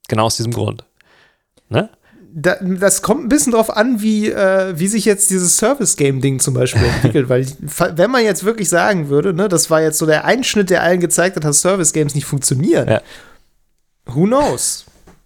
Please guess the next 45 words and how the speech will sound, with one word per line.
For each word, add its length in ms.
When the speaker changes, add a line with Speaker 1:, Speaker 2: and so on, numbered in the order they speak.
Speaker 2:
Man 200
weiß 220
es 140
nie 240
vorher, 360
Speaker 1:
Natürlich 120
nicht. 260
Speaker 2:
was 300
sich 200
mal 160
durchsetzt, 420
so, 80
aber 340
klar. 260
Speaker 1:
Aber, 140
ne, 220
also 140
du 80
kannst, 320
kannst 200
halt, 180
ne, 140
ein 160
altes 520
N-E-S-Game 840
kannst 260
du 100
halt 180
im 80
Museum 360
ausstellen, 640
weil 140
das 160
halt 80
Speaker 2:
Ja. 80
Speaker 1:
auch 80
einfach 220
lokal 360
funktioniert. 600
Aber 140
ein 60
Spiel, 320
was 120
auf 120
eine 140